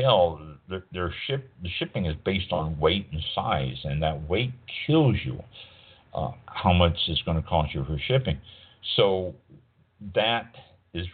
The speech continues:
really where your costs are jumping up a lot on bottles, whereas your alternatives, your cans, your pet bottles, your plastic bottles, your bag-in-a-box,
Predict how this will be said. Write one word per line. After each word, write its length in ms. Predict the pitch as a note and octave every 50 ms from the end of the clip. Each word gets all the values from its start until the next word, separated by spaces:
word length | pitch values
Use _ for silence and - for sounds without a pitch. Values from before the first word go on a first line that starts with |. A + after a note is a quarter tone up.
| F2 F#2
really 220 | G2+ F#2+ F2+ F2
where 260 | D#2+ D2 D#2+ E2 D#2+
your 220 | D#2 D2+ D#2+ D2+ C2+ - _ - - - -
costs 380 | C3+ B2+ A#2+ - - - -
are 100 | F2+ D#2 C#2+ D2 -
jumping 420 | - D#2+ D2 C#2+ - E2 D#2+ D2+
up 200 | C#2 C2 B1+ C2
a 40 | C2+
lot 440 | B1+ B1+ C#2 C#2+ C2+ C2 C#2 - -
on 240 | D2+ D#2 D2 D2 C#2+ -
bottles, 420 | F#2+ A2+ B2 A2 F#2 E2 E2 D#2+ - - - - - - _ _ _ _ _ -
whereas 580 | A2 A2 G2+ F#2+ F#2+ F#2+ F#2+ F#2+ F#2+ F#2+ F2+ D#2+
your 220 | F2+ F#2 F#2 F#2 E2+
alternatives, 920 | D#2 - F2 E2 - - - E3 F3+ E3 C#3 B2+ B2 G#2+ A2+ A#2+ A#2+ A#2+ - -
your 180 | E2+ E2+ D#2+ - - - - -
cans, 640 | A#2 A2+ A#2 A#2 A#2 A#2 A#2 A#2 A#2+ A#2 A2+ G#2 F2+ -
your 340 | F2+ E2+ E2 E2 E2 D#2 D2 - - - - - _ _ - F#2 F2 -
pet 240 | - D3 C#3 - B2
bottles, 460 | A2 G2+ F#2+ F#2+ F#2+ F#2+ F#2+ F#2+ F2+ - -
your 180 | E2 D#2 C#2+ C2 -
plastic 460 | - A2 A#2 B2 B2 B2 - G#2+ E2+
bottles, 340 | E2+ F2+ F#2 F#2 F2+ F2 E2+ -
your 140 | D#2+ D2+ C#2+ C2+ - _ -
bag-in-a-box, 840 | F#2+ G2 G#2 G#2+ G2+ G2+ F#2 F2 E2 F2+ F#2 F#2 F2 E2+ - -